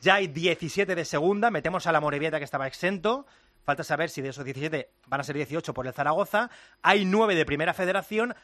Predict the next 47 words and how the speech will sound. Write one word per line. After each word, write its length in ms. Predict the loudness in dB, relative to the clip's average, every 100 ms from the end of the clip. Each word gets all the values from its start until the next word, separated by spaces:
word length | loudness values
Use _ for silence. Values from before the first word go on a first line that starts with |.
| _
hay 220 | 2 4 4
once 240 | 0 -2
de 80 | -4
Segunda 380 | -2 -2 -2 -2
Federación 520 | 0 -2 -2 -4 -4 -12 _
y 120 | -6
solo 280 | -2 2 4
hay 140 | 2
uno 160 | 2 0
de 100 | 0
Tercera 340 | 0 -2 -2
Federación, 460 | -2 -2 -2 -4 -4
de 100 | -4
quinta 200 | -2 -2
categoría, 400 | -2 -2 0 -2
que 80 | -4
es 100 | -4
el 80 | -6
Astorga. 520 | -2 -2 -2 -6 -12 -20 _ _
Y 80 | 0
claro, 240 | 2 2 0
los 240 | -4 -4
clubes 320 | 0 0 0
de 220 | 0 -2 -2
menor 300 | -2 0 0
categoría 680 | 0 0 0 0 0 -2 -6 _
van 260 | _ 2 4
a 80 |
quedar 360 | 0 2 2 0 -10 -20
emparejados 580 | -8 -4 -2 -2 0 -2
con 140 | -2 -4
clubes 220 | -4 -2
de 100 | -2
Primera 320 | -2 -4 -4
División. 480 | -4 -6 -6 -6 -10 _ _ _ _ _
Por, 220 | -8 -8
por 200 | -12 -2
tanto, 380 | 0 0 -2 -4
ese 220 | -6 -2
de 100 | -2
Primera 260 | -2 -4 -4
Federación 640 | -4 -4 -4 -4 -6 -6 _
y 120 | -14
los 180 | -10 -8
de 260 | -8 -10 -10
Segunda 360 | -10 -8 -6
Federación 540 | -4 -4 -6 -4 -6